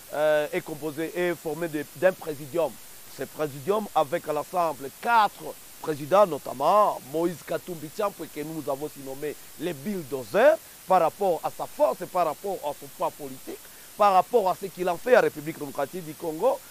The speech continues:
euh, où le, les choses, les faits sont palpables, il n'y a pas à démontrer. Et nous avons aussi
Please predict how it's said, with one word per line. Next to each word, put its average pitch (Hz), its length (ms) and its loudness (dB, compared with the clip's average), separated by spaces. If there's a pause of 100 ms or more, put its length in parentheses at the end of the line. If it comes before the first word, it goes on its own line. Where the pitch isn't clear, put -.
(200)
euh, 156 320 2
où 185 140 -4
le, 147 420 0 (280)
les 160 180 -6
choses, 247 360 8
les 151 80 -2
faits 165 220 -2
sont 139 140 -10
palpables, 165 760 2
il 135 60 -10
n'y 131 60 -8
a 123 40 -8
pas 160 200 0
à 139 60 2
démontrer. 123 500 -6 (360)
Et 202 360 4
nous 208 160 -4
avons 226 240 2
aussi 247 440 -2